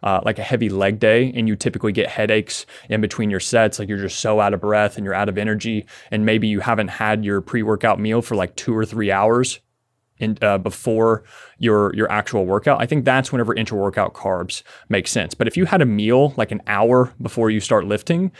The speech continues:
then you, you probably don't need that Gatorade during your session. The, the nutrients that you consumed in that meal before your workout, it's gonna be just fine. And you don't have to rush home and get your protein shake or anything like that. Just go home, make the meal like you normally would,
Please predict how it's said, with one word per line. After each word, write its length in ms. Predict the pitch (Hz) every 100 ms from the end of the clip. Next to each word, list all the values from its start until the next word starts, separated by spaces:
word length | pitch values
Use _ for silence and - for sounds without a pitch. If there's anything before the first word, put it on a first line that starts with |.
| - _
then 360 | 123 127 123 -
you, 160 | 143 147
you 100 | 160
probably 400 | 151 - 165 156
don't 160 | 131 123
need 340 | 113 113 101 -
that 200 | 110 98
Gatorade 440 | 110 104 101 95
during 200 | 104 95
your 100 | 90
session. 400 | - 101 - -
The, 100 | 117
the 160 | 113 113
nutrients 480 | 120 147 - 123 -
that 120 | 110
you 80 | 107
consumed 440 | 120 - 120 110
in 100 | 104
that 200 | 104 -
meal 380 | 98 104 156 196 - - _
before 560 | 113 - 113 113 107 -
your 120 | 98
workout, 480 | 110 - 170 170 -
it's 160 | 127
gonna 200 | - 160
be 120 | 143 135
just 260 | 131 123
fine. 360 | - 135 98 -
And 140 | 107
you 60 | 113
don't 100 | 120
have 100 | 135
to 60 | 127
rush 300 | 117 120 -
home 320 | 120 117 113
and 120 | 104
get 140 | 107 104
your 80 |
protein 340 | - 110 98 107
shake 320 | 117 107 98
or 60 | 107
anything 280 | 107 113
like 160 | 107 95
that. 260 | 104 107 - - -
Just 160 | - -
go 160 | 120
home, 420 | 120 113 113 117 - -
make 220 | 104 107
the 60 | 113
meal 280 | 110 113
like 180 | 110 104
you 60 | 110
normally 300 | 104 107 104
would, 340 | 104 104 104